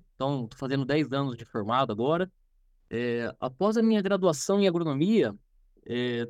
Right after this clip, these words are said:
fiz mestrado, doutorado na mesma universidade, né, sempre focado desde a graduação na área de solos. É, durante o mestrado também, é, focamos um pouco em estatística experimental, né, focamos um pouco,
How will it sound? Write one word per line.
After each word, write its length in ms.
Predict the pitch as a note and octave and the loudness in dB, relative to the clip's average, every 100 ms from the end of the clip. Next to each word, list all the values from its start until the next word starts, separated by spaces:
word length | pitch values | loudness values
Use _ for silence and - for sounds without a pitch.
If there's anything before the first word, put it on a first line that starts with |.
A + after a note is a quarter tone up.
| - _ _ | -10 _ _
fiz 160 | G#3+ A3 | 0 2
mestrado, 600 | D#3+ - F#3+ A3 F#3+ C#3+ | 2 2 4 6 4 0
doutorado 640 | C#3+ - A#2 D3 F3+ D3 | -4 -4 -2 2 2 0
na 60 | C3+ | -2
mesma 220 | C3+ C#3 | -2 -4
universidade, 680 | C3 B2 - A2 D3 F#3 D3+ | -4 -4 -6 -2 0 0 -2
né, 100 | C3+ | -4
sempre 360 | - B3 G3 | 0 0 0
focado 520 | - D3 D3+ E3 B2 - _ _ _ | -4 0 0 0 -2 -12 _ _ _
desde 280 | A2+ D#3 A3 | -2 2 4
a 40 | G3 | 4
graduação 640 | F3+ D3 B2+ - D#3 C3 - _ _ _ | 2 0 -2 0 0 -2 -10 _ _ _
na 140 | C#3 B2+ | 0 0
área 200 | B2 A#2+ | 0 -2
de 100 | A2+ | -6
solos. 640 | - D#3 G3+ A3 G#3+ - _ _ _ _ _ _ _ _ _ - | -2 2 4 2 -4 -12 _ _ _ _ _ _ _ _ _ -4
É, 140 | C#3 | -2
durante 300 | C3 D#3+ F#3+ | 0 -2 2
o 20 | |
mestrado 420 | G#3+ - F3+ F#3+ E3 | 2 2 4 2 2
também, 360 | D#3+ E3 G3+ - _ _ | 0 2 2 -2 _ _
é, 420 | - B2+ B2+ A#2+ A#2 | -4 0 2 0 -2
focamos 440 | - C3 F3 E3+ | -4 -2 0 0
um 40 | D#3 | -2
pouco 320 | E3+ F3 E3+ | 0 2 2
em 440 | D#3+ D3 B2+ A2+ | 4 4 2 -2
estatística 600 | A#2 - C#3 - B3 - | -2 -4 -4 2 2 2
experimental, 800 | E3+ F3 E3 B2+ B2+ E3 G#3+ F3+ | 0 2 2 2 2 2 4 4
né, 200 | D3+ D#3+ | 2 0
focamos 440 | C#3 B2 D#3+ E3 C#3+ | -2 -2 0 0 -2
um 60 | |
pouco, 400 | C#3+ D3 C#3 A2+ | -2 -2 -4 -10